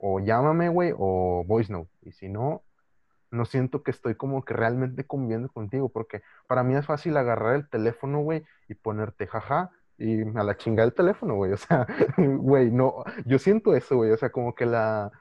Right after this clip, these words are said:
la comunicación vía móvil es como, no, güey. Está, para mí está, está cabrón. Prefiero, honestamente, yo prefiero así en persona, está más chido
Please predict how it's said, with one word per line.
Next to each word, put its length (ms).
la 140
comunicación 600
vía 200
móvil 480
es 160
como, 560
no, 180
güey. 320
Está, 380
para 240
mí 160
está, 340
está 200
cabrón. 420
Prefiero, 540
honestamente, 640
yo 100
prefiero 520
así 200
en 120
persona, 500
está 160
más 200
chido 380